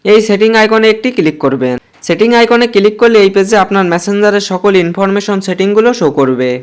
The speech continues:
তো আপনি যেটি করবেন, এই পেজটা স্ক্রল করে একটু নিচে যাবেন। নিচে আসলে এখানে দেখতে পাচ্ছেন হেল্প নামে একটি অপশন দেওয়া আছে, এই হেল্প অপশনে ক্লিক করবেন।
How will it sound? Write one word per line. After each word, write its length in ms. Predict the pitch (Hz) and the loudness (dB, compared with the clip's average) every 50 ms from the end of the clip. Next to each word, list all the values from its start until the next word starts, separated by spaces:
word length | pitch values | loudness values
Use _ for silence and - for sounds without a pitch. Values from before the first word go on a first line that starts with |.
| - _ _ _ | -12 _ _ _
তো 60 | 240 233 | 2 2
আপনি 240 | 220 202 202 214 220 214 | 2 2 2 0 0 2
যেটি 200 | 220 214 214 214 | 2 0 0 0
করবেন, 360 | 208 202 202 202 220 226 208 | 0 0 2 4 2 2 2
এই 120 | 185 170 170 | 0 -2 -2
পেজটা 340 | 170 190 196 - - 214 196 185 | -2 -4 -6 -2 -2 -2 -2 -2
স্ক্রল 240 | - - 202 196 | -2 -4 -4 -2
করে 180 | 190 202 202 196 | 0 0 0 0
একটু 200 | 196 190 - - 247 | -2 -2 -2 -4 -2
নিচে 260 | 240 202 165 - 151 139 | -2 -2 0 0 2 2
যাবেন। 320 | 135 135 127 131 127 127 123 127 131 - _ _ _ _ _ _ _ _ _ | 2 0 0 -2 -4 -4 -6 -10 -14 -18 _ _ _ _ _ _ _ _ _
নিচে 200 | 190 202 208 226 220 | 0 0 2 2 2
আসলে 240 | 220 220 220 240 240 | 2 2 0 0 0
এখানে 220 | 233 233 240 240 240 | 2 2 0 0 0
দেখতে 280 | 220 202 185 185 - 220 | 0 -2 -4 0 -2 -2
পাচ্ছেন 340 | 214 220 214 220 226 220 214 202 | 0 0 -2 -2 -2 -2 0 0
হেল্প 340 | 190 170 175 180 185 196 196 208 | -2 0 0 0 0 0 0 -2
নামে 220 | 208 208 208 220 214 | -2 0 2 2 0
একটি 220 | 208 208 - 226 214 | 0 -2 -2 0 0
অপশন 300 | 190 180 - - 233 240 233 | 0 0 -2 -4 -4 0 2
দেওয়া 240 | 202 160 147 139 135 135 139 | 2 4 4 4 4 2 0
আছে, 220 | 135 - 139 131 131 127 135 - - | -2 -4 -4 -4 -4 -4 -6 -2 2
এই 200 | 208 220 233 220 | 2 4 4 4
হেল্প 260 | 196 185 190 196 196 196 | 2 2 0 0 0 0
অপশনে 360 | 214 208 208 - - 220 233 247 | -2 -4 -4 -4 -6 -4 -4 -2
ক্লিক 260 | 247 202 156 151 151 | -2 -2 -4 -4 -2
করবেন। 400 | - 147 127 123 123 127 127 127 | -2 -4 -2 -2 -4 -4 -4 -6